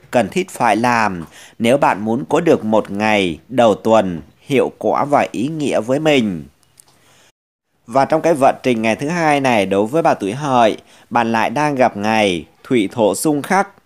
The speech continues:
Cái điều này cho thấy về cái mối quan hệ tình cảm của bạn tuổi Hợi trong ngày hôm nay không được tốt cho lắm. Đây là nỗi phiền phức của bạn trong ngày. Và với bạn tuổi Hợi nên đối mặt với vấn đề, nếu cứ trốn tránh mãi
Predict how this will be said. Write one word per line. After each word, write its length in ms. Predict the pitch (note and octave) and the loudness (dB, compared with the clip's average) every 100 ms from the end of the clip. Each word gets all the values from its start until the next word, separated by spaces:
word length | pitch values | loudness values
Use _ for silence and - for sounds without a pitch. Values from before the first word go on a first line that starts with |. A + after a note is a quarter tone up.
| _ - | _ 0
Cái 160 | B2 | 0
điều 200 | D#3+ B2+ | 4 2
này 220 | G#2+ G#2 | 2 0
cho 200 | F2 C3+ | 0 -2
thấy 400 | C3+ C3 G#2+ E3 - - - - | -2 0 0 0 -6 -18 -20 -2
về 100 | C3+ | 0
cái 120 | B2+ C3 | 0 0
mối 180 | C3+ D#3 | 0 2
quan 180 | D#3+ D3 | 2 2
hệ 220 | D3+ F#2+ | 0 -2
tình 300 | - A#2+ F#2 | 0 -2 0
cảm 240 | G#2+ F2 | -2 -2
của 120 | E2+ A#2 | -2 0
bạn 160 | B2 | 0
tuổi 100 | G#2 | 0
Hợi 260 | B2+ C3 E2 - | -2 0 0 0
trong 180 | D#3 C#3+ | -4 0
ngày 160 | A#2 | -2
hôm 240 | G2+ C3+ C3 | -2 -4 -2
nay 380 | C3+ C3+ B2+ A#2 _ | 2 2 2 -2 _
không 380 | - D#3 D3 C#3 | -4 0 0 2
được 300 | A#2 F#2 - | 0 0 -4
tốt 260 | E3 F#3+ - | -4 -4 -2
cho 140 | D3+ | 0
lắm. 340 | C3+ A#2 B2+ F3 - - - - | 2 0 -2 -8 -14 -20 -20 -4
Đây 140 | C3+ D#3 | 2 4
là 160 | C#3 | 4
nỗi 220 | G#2+ G2+ C2+ | 2 -2 -4
phiền 340 | - C3+ F#2+ | -2 -2 -2
phức 360 | - F#3+ - - | -2 -4 -6 -6
của 120 | G#2+ | -2
bạn 240 | C3 A#2 - | 0 0 -2
trong 180 | D3+ D3 | -2 0
ngày. 400 | B2+ A#2+ G2+ E2 - - _ _ | 2 2 2 -2 -10 -20 _ _
Và 220 | B2+ A#2+ | 0 0
với 140 | F#2 G#2+ | 0 0
bạn 160 | C#3+ A#2+ | 0 0
tuổi 120 | G#2 | -6
Hợi 420 | C3 C3 B2 F2 - _ _ - | -2 2 4 2 -4 _ _ -2
nên 260 | C#3+ C#3+ | 0 2
đối 140 | C3+ E3+ | 2 2
mặt 300 | E3+ B2+ F#2 | 0 -2 -4
với 140 | A2 | -2
vấn 220 | C3 D3 | -2 0
đề, 400 | D3+ C3 G2+ E2 - - _ | 4 4 4 0 -8 -20 _
nếu 220 | A#2 A#2+ D3+ | 0 2 2
cứ 200 | C#3 D3+ | -2 -2
trốn 240 | C3+ D#3 | -2 -2
tránh 280 | - D#3 E3+ | -2 -2 0
mãi 400 | C#3 F#2+ F#2+ | 0 0 -2